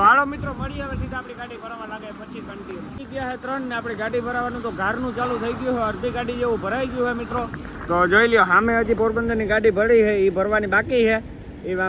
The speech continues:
પાર્કિંગમાં સામે પડી છે મિત્રો. ને આપણી ગાડી જોઈ લ્યો અહીંયા ભરાઈ છે, અહીંયા સુધી પૂગ્યું છે મિત્રો. હજી તો હજી આમ આવે છે પટ્ટેથી તાણો તાણ માલ. હમણાં કલાક અડધી કલાકમાં આપણી ગાડી ભરાઈને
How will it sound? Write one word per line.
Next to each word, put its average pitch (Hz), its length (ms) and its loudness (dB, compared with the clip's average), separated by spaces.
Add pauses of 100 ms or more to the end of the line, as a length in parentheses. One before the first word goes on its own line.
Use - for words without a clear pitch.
(120)
પાર્કિંગમાં 196 460 -4
સામે 202 200 -4
પડી 240 200 2
છે 226 100 0
મિત્રો. 208 180 -4
ને 185 140 0
આપણી 202 220 -6
ગાડી 202 240 -2
જોઈ 233 180 0
લ્યો 202 100 -2
અહીંયા 180 220 -4
ભરાઈ 240 320 2
છે, 202 60 -2 (1600)
અહીંયા 208 300 -2
સુધી 202 200 -4
પૂગ્યું 247 320 -2
છે 240 140 4
મિત્રો. 220 240 0
હજી 208 180 -2
તો 202 80 -2 (840)
હજી 190 300 4
આમ 196 160 4
આવે 233 180 6
છે 233 180 6
પટ્ટેથી 208 400 -2
તાણો 190 240 0
તાણ 185 280 0
માલ. 180 200 4 (2000)
હમણાં 214 320 6
કલાક 220 300 2
અડધી 226 240 -8
કલાકમાં 220 300 -8
આપણી 226 200 -8
ગાડી 226 240 -8
ભરાઈને 240 240 -6